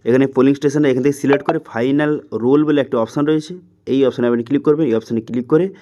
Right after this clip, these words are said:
এখান থেকে পুরো যে ভোটার লিস্ট কিন্তু ডাউনলোড করতে পারবেন। ঠিক আছে, এটা দু হাজার দুই সালের ভোটার লিস্ট, এইভাবে কিন্তু আপনি ডাউনলোড করে নিতে পারবেন। ঠিক আছে, তো যাদের যাদের কিন্তু যে সাউথ চব্বিশ পরগনা এবং যারা বীরভূমে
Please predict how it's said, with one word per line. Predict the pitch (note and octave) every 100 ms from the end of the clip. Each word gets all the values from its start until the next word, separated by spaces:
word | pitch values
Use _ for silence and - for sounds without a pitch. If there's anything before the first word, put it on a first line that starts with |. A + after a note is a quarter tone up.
| - _ -
এখান | G#2 A2
থেকে | A2+ D3 C#3+
পুরো | A2 C#3 F#2+ - - - A#2
যে | B2 F2+
ভোটার | G#2 G2+ A#2
লিস্ট | A#2+ B2
কিন্তু | D#3 C3+
ডাউনলোড | G2 G#2+ -
করতে | G2 F2+
পারবেন। | E2+ E2 -
ঠিক | A#2 C#3+
আছে, | D3
এটা | B2 G#2+
দু | G#2+
হাজার | G#2+ G#2
দুই | A2 A#2+
সালের | C3+ G#2+
ভোটার | G#2+ A#2
লিস্ট, | E3 - -
এইভাবে | A2+ G#2+ G#2+
কিন্তু | A2+
আপনি | C#3 E3 B2
ডাউনলোড | G2 A2 A2
করে | A2 G#2+
নিতে | F#2+
পারবেন। | F2 E2 - - _
ঠিক | - E3+
আছে, | F3 - - - -
তো | F#3 D3+
যাদের | C3 D3 F3
যাদের | F3+ F#3 F#3
কিন্তু | F#3 G#3 G#3 E3
যে | D3+ D3
সাউথ | C3+ C#3+
চব্বিশ | D#3 D3+
পরগনা | C#3+ D#3+ F3 F3 - A#2+
এবং | C#3+ D3 C3
যারা | B2+ C3+ C#3 - - - G2+
বীরভূমে | C3 C3 D3